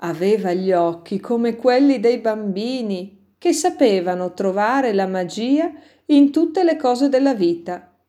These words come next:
e le colorava con la fantasia dei colori e il calore delle emozioni,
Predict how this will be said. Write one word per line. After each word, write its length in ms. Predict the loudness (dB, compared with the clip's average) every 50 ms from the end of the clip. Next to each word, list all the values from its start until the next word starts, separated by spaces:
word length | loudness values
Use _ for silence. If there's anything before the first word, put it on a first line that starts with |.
| _ _ _
e 120 | -4 -2
le 140 | -2 -2 -2
colorava 920 | -2 0 0 2 2 0 0 -2 -2 -2 -2 -2 -2 -2 -2 -4 -4 -6 -10 -20 -20 -20 _
con 240 | -2 0 2 4 4
la 120 | 4 2
fantasia 680 | 2 2 0 0 0 0 -2 -2 0 2 2 2 4 4
dei 180 | 2 0 -2
colori 760 | -2 -2 2 4 4 4 4 4 2 2 0 0 -2 -6 -6 -10 _ _ _ _ _ -6
e 120 | -4 -4
il 120 | -4 -4
calore 540 | -4 -4 -2 -2 0 0 0 0 0 0 0
delle 260 | 0 -2 -4 -4 -4
emozioni, 840 | -4 -6 -8 -10 -12 -12 -8 -4 -4 -4 -4 -6 -10 -12 -14 -16 -18